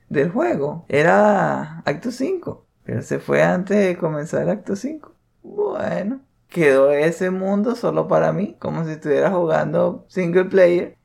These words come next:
Y dije, "Vamos a aprovechar. ¿Qué es lo que me tocaba en la lista?". Ir a matar a Nilasak. Me metí dentro del templo, llegué hasta el nivel más profundo. ¿Sabes? Tratando de cuidarme de que no me hiciera el corpse explosion ese y me matara un golpe, ¿no?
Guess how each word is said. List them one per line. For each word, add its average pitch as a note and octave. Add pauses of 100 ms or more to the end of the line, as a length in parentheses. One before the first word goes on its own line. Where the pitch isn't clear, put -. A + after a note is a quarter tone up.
Y -
dije, F3+
"Vamos A#2
a B2+
aprovechar. D#3+ (220)
¿Qué D#3+
es E3
lo F3+
que G3+
me F#3+
tocaba F3
en F#3+
la G3
lista?". A3
Ir D3
a E3
matar D#3
a D#3
Nilasak. D#3 (280)
Me C#3+
metí C3+
dentro D3+
del C#3
templo, A3
llegué D3
hasta D#3+
el C#3+
nivel C#3
más D#3
profundo. C4 (360)
¿Sabes? B2
Tratando A#2+
de D3+
cuidarme C3+
de C#3
que A#2
no C#3
me C3+
hiciera D#3
el D#3
corpse D3+
explosion E3
ese F3+
y F3+
me F3+
matara C#3
un C3+
golpe, -
¿no? -